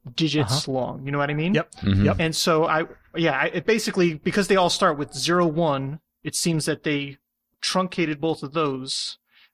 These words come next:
Speaker 1: but then that still leaves you with not as many. And so I, I don't know. I, I, this, this isn't really good radio, but, like,
Speaker 2: <laughs>
Speaker 1: I, I've been able to basically take, like, you know, if, if according to this one I'm looking at right here,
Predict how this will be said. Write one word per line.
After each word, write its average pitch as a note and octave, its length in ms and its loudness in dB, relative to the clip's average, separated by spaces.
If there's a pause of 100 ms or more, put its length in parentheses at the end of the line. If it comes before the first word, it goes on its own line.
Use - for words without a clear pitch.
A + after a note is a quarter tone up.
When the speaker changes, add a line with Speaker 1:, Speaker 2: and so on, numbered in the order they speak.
Speaker 1:
but D#3 140 -2
then D#3 160 -2
that D#3+ 200 0
still D#3 440 -2 (340)
leaves D3 260 -2
you D3 100 0
with C#3 120 -2 (100)
not D#3+ 200 -2
as C3+ 120 -6
many. D3+ 260 -2
And C#3 120 -6
so C#3 380 -2
I, - 160 -6
I E3 100 -2
don't D#3 100 -2
know. C3 80 -6
I, D3+ 220 -2
I, E3 220 -4 (380)
this, F3+ 180 0
this - 280 -2
isn't F3 220 -2
really D3+ 180 0
good C3 200 -6
radio, C3+ 340 -2
but, C3 140 -6
like, C3+ 320 -6 (200)
Speaker 2:
<laughs> - 160 -20 (200)
Speaker 1:
I, E3+ 160 2
I've F#3 140 2
been F#3+ 100 4
able G#3 200 4
to F#3+ 160 2
basically F3 540 0
take, - 500 -2 (400)
like, D3+ 280 -4
you D3 80 -2
know, D3 140 2
if, D3+ 240 -2
if F3 220 -2
according A#3 300 2
to G#3 120 2
this G3 160 0
one G3 80 4
I'm F3 60 4
looking F3+ 220 2
at D#3+ 100 0
right D#3 140 -2
here, C#3+ 300 -2